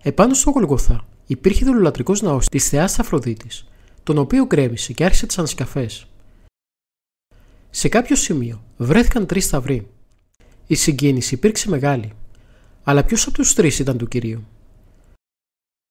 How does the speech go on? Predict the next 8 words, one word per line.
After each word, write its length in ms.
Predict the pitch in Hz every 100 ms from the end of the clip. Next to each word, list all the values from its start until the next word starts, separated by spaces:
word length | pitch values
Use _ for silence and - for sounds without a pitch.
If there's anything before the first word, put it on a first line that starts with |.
| _ _ _ _ _ _ -
Τότε 220 | - 226 285
ο 40 |
επίσκοπος 460 | 262 214 - 240 -
Ιεροσολύμων 520 | 170 - 139 139 180
Μακάριος, 600 | 156 123 123 117 110 -
με 100 | 143
αρκετούς 460 | 139 127 127 202 -
ιερείς, 460 | 214 131 113 -